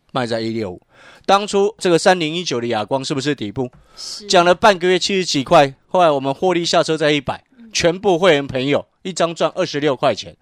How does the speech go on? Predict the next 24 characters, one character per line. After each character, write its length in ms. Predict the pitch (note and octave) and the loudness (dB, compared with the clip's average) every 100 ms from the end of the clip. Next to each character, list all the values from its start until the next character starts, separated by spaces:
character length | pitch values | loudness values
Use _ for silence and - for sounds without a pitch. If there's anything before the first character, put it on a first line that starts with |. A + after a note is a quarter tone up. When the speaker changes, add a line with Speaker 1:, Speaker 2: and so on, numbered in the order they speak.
| _ - | _ -8
Speaker 1:
真 240 | - G#3+ G#3+ | 0 0 0
凭 200 | E3 D3+ | -6 -4
实 240 | - D3 | -4 -4
据， 200 | E3 D#3 | -4 -6
只 120 | A#2+ | -2
要 140 | C3+ D#3 | 0 0
你 80 | |
是 140 | A2+ C#3 | -2 -8
会 180 | D3+ B2 | -4 -6
员 140 | G#2+ | -6
朋 100 | G2+ | -8
友， 100 | G2 - - | -10 -14 -10
就 160 | - D#3 | -6 -6
一 120 | C3+ | -6
定 160 | C#3 | -8
会 140 | A#2+ B2 | -6 -4
有 80 | G2 | -6
亚 160 | E2 | -10
光。 220 | D#2 F#2+ E2 _ | -12 -14 -14 _
Speaker 2:
对。 300 | - F#3 B2+ G#3+ A3+ - | -18 -14 -14 -16 -14 0
Speaker 1:
对 100 | F3 | 2
不 80 | F3+ | 6
对？ 200 | G3 E3 _ | 4 4 _
Speaker 2:
嗯。 280 | C4 A#3+ | -18 -18